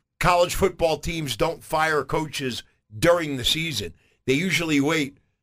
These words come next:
till the season is over. But, um, L-, L S U is just, they, they, they're not good. Let us know if you think it's time, 'cause I,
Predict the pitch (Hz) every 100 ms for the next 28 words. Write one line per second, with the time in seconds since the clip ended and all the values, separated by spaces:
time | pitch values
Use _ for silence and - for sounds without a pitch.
0 | _ - 139 127 - 165 143 131 120 113
1 | 147 147 76 - _ _ _ _ _ _
2 | _ _ _ _ _ _ _ _ _ _
3 | _ _ _ _ 120 143 135 - 143 139
4 | 135 120 101 _ _ _ _ _ _ _
5 | _ _ _ _ _ _ _ _ _ _
6 | _ _ _ _ _ _ _ _ _ _
7 | _ - 175 - 214 233 180 - 220 262
8 | 156 127 190 185 - - 165 151 113 131
9 | 120 104 120 120 156 156 208 320 294 -
10 | _ _ _ _ _ _ _ _ _ _
11 | _ _ _ _ _ _ _ _ _ _
12 | _ - 156 175 - 170 170 151 - 175
13 | - 165 165 156 - - 156 151 131 147
14 | 175 175